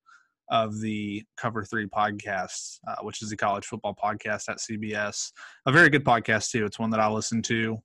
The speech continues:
uh, more notably when they're talking S E C East, things that I'm interested in. I will tune in there. But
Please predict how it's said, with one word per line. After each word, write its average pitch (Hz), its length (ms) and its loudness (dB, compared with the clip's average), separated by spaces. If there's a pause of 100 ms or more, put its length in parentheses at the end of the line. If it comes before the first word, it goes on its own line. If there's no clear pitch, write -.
(400)
uh, 104 300 2
more 170 220 6
notably 127 540 6
when 120 140 4
they're 113 120 4
talking 117 380 4
S 110 140 0
E 117 40 -2
C 113 160 -4
East, 107 340 -4
things 107 220 -2
that 107 100 0
I'm 104 140 0
interested 107 480 -2
in. 107 240 -4 (560)
I 120 80 4
will 110 100 0
tune 113 220 -2
in 107 100 -2
there. 104 260 -4
But - 140 -14